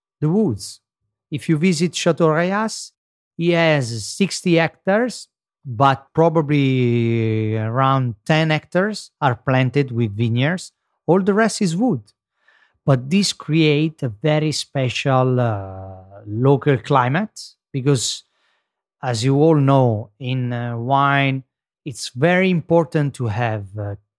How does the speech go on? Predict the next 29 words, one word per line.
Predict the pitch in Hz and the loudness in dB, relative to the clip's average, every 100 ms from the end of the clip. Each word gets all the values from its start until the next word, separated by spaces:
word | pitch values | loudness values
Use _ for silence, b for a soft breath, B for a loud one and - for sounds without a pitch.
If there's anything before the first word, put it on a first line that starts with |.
| _ | _
temperature | - 165 165 175 170 - 175 165 170 170 151 | 0 0 0 0 -2 0 2 4 4 2 -2
swing, | 110 107 127 160 202 240 _ _ | -6 -2 0 2 0 -2 _ _
big | 156 - | -2 -2
swing | - 139 139 131 | -6 0 0 2
in | 120 | 0
temperature, | 110 123 123 143 - 220 277 - | -2 -4 -4 -8 -4 -4 -4 -2
because | 127 131 | 2 2
this | 127 170 - | 2 0 2
makes | 135 135 131 - - | 2 4 2 -2 -4
the, | 123 110 107 110 | -2 0 0 -2
uh, | 107 b b b - | -4 b b b -6
the | |
skin | 104 - 147 131 120 | -4 -2 0 2 0
thick | - 147 139 - - | 0 -2 -2 -6 -8
and | 117 110 107 | -6 -6 -4
very | 123 113 | -4 -4
tasty. | 104 147 143 - 214 254 _ _ | -4 -4 -4 -2 -2 -2 _ _
And | 165 180 | 2 4
also | 220 214 - | 4 4 2
woods | 156 147 196 151 | 2 4 2 2
are | 127 | 0
very | 107 107 165 185 180 | -2 -2 0 2 0
important | 139 147 147 160 135 | 0 -2 -2 -2 -4
for | 135 110 | -4 -4
biodiversity, | 113 131 123 104 123 123 - - 101 98 _ _ _ - | -2 -2 -2 -4 -4 -6 -8 -12 -14 -14 _ _ _ -6
because | 139 156 127 | 0 2 0
this | 131 180 180 | 0 -2 0
is | 233 170 | -2 -2
where | 127 135 123 123 123 | 0 2 4 2 -2